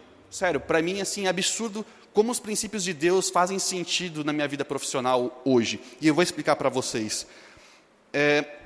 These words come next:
hoje, no mundo profissional, a gente tem um problema muito sério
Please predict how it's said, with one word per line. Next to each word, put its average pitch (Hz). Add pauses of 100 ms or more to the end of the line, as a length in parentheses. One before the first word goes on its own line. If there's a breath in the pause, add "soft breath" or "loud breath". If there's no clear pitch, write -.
(1000)
hoje, 185 (180)
no 170
mundo 185
profissional, 170
a 143
gente 156
tem 180
um 180
problema 180
muito 190
sério 165